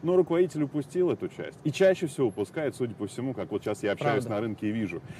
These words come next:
Speaker 1: И остается обида у людей, которые уходят из организации, которые говорят, «Ой, она уже не та, там уже всё, там опять за деньгами пог-, э, гонятся»
Speaker 2: Да,
Speaker 1: и
Speaker 2: да,
Speaker 1: так далее,
Speaker 2: ищут
Speaker 1: и так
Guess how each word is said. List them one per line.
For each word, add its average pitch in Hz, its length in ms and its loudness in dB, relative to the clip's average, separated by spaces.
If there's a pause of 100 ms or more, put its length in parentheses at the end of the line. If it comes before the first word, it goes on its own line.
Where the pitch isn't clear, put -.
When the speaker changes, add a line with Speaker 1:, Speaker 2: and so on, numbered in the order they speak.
(120)
Speaker 1:
И 123 60 4
остается 143 540 4
обида 131 400 2
у - 20 4
людей, 135 300 6
которые 143 360 0
уходят 139 300 2
из 101 80 -2
организации, 113 640 0
которые 110 420 -2
говорят, 90 60 -6 (160)
«Ой, 170 60 8
она 139 160 2
уже 120 160 2
не 117 120 0
та, 214 400 0 (280)
там 127 180 4
уже 123 220 4
всё, 214 480 4
там 127 240 0
опять 117 280 0
за 104 120 -4
деньгами 120 340 0
пог-, 120 200 -2 (140)
э, 127 220 4
гонятся» 180 640 4
Speaker 2:
Да, 156 60 4
Speaker 1:
и - 20 6
Speaker 2:
да, 135 60 4
Speaker 1:
так 135 80 2
далее, 170 140 4
Speaker 2:
ищут - 160 4
Speaker 1:
и - 40 6
так - 40 -2